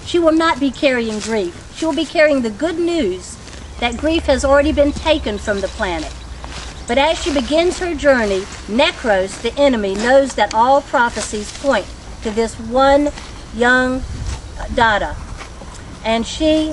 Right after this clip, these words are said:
begins her journey. Only Dadachi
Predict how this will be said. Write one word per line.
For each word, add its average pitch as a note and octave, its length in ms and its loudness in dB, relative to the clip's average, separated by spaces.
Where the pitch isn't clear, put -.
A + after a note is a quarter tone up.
begins C4 420 2
her D#4+ 120 2
journey. D4 500 4
Only C#4+ 340 4
Dadachi C4 800 2